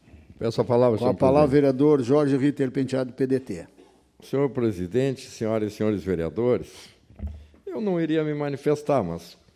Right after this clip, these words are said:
Speaker 1: como nós vamos ir até às onze e meia mesmo, discutindo três trabalhos,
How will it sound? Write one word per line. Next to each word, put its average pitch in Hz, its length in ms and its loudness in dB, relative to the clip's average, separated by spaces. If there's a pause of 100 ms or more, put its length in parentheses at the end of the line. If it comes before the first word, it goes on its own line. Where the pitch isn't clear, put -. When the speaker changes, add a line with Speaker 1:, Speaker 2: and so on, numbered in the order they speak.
(340)
Speaker 1:
como 180 220 -4
nós 135 200 0
vamos 127 220 -2
ir 127 40 -4
até 120 200 -4
às 110 160 -2
onze 98 220 -2
e 95 40 -4
meia 110 300 -2
mesmo, 113 300 -2
discutindo 101 440 -10
três 117 240 -4
trabalhos, 117 800 0